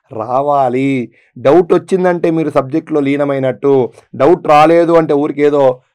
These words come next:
YouTube బదులు ఇది చూస్తున్నట్టు. ఈ లెసన్ మీరు ఫాలో అవుతున్నారు అంటే మీ మనసులో ఇప్పుడు ఆ డౌట్ రావాలి. సారు బలేశాడు, అన్ని కొట్టివేతలు చేస్తున్నాడు, కొట్టుపోకపోతే ఏం చెయ్యాలి?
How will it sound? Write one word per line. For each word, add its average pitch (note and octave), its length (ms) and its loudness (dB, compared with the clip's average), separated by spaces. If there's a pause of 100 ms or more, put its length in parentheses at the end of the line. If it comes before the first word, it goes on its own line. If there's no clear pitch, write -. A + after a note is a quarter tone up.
(240)
YouTube E3+ 400 0
బదులు D3+ 180 -2
ఇది C3 160 -4
చూస్తున్నట్టు. B2+ 840 -6 (1000)
ఈ C3+ 140 -4
లెసన్ C3 360 -2
మీరు E3+ 180 -4
ఫాలో C#3+ 440 0
అవుతున్నారు C#3 600 -2
అంటే B2+ 360 -2 (200)
మీ C#3 140 -2
మనసులో C#3 420 -2
ఇప్పుడు C3+ 220 -4
ఆ B2+ 40 2
డౌట్ C3 360 -8
రావాలి. A#2+ 680 -2 (240)
సారు C3 260 4
బలేశాడు, C3+ 920 0 (140)
అన్ని D#3 180 -4
కొట్టివేతలు E3+ 640 -6
చేస్తున్నాడు, B2+ 840 -2 (240)
కొట్టుపోకపోతే E3 1000 0
ఏం C#3+ 380 -4
చెయ్యాలి? B2 520 -2